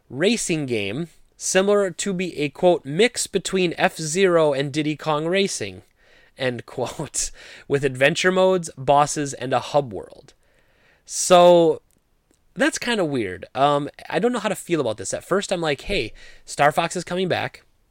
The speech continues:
in a new direction. That's not a bad thing. Uh, Star Fox is a good thing. And it's one of Nintendo's best franchises, original franchises. They need to build upon that more. So I'm okay with it." And then I start to think, "But why a racing game? You know, like, why, why didn't you just make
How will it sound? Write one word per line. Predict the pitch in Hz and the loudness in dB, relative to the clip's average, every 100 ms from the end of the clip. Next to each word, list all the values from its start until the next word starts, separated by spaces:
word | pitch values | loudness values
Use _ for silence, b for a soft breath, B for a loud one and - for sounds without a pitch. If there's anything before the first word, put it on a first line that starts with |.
| - | -4
in | 143 | -4
a | |
new | 123 139 | -2 -2
direction. | 175 110 - - 98 135 b b b b b b | -2 -4 -6 -10 -12 -16 b b b b b b
That's | 120 | -4
not | 151 | 0
a | 175 | 2
bad | 135 104 | 0 -2
thing. | - 101 113 - - | -6 -8 -8 -10 -8
Uh, | 110 107 | -4 -4
Star | - 117 | -2 -2
Fox | 123 127 - - - | 0 -2 -4 -8 -8
is | 131 | -8
a | 151 | -2
good | 131 104 | -2 -4
thing. | 92 117 180 b b b b b _ 127 | -8 -10 -10 b b b b b _ -6
And | 131 | -4
it's | 131 | -2
one | 131 | -2
of | 131 | -2
Nintendo's | 139 135 143 139 | -4 -2 -2 -2
best | 127 135 | -2 -2
franchises, | - 123 123 123 143 143 | 0 -2 -2 -4 -4 -2
original | 117 131 139 | -4 -4 -6
franchises. | - 110 113 110 120 | -4 -6 -6 -8 -8
They | 120 | -8
need | 117 131 | -8 -8
to | 123 | -8
build | 123 160 139 | 0 2 2
upon | 120 110 104 | -4 -10 -8
that | 104 73 | -8 -8
more. | 95 107 165 b b b | -8 -8 -10 b b b
So | - 143 147 | -2 4 4
I'm | 175 | 4
okay | 202 254 | 0 0
with | 190 107 | -2 -4
it." | 80 b b b b | -12 b b b b
And | 151 | -2
then | 220 | -2
I | |
start | 226 175 | -2 -6
to | |
think, | 190 175 - | -6 -6 -8
"But | 175 | -10
why | 147 180 | -8 -6
a | 226 | -6
racing | 135 147 156 - 107 | -4 -6 -6 -8 -12
game? | 92 82 - _ - | -16 -20 -20 _ -14
You | 120 | -8
know, | 147 | -6
like, | 156 139 | -6 -2
why, | 139 165 170 | 0 0 -2
why | 139 139 175 | -4 -2 0
didn't | 240 233 | -2 -4
you | 214 | -4
just | 202 - | -4 -2
make | 156 160 - | -4 -4 -8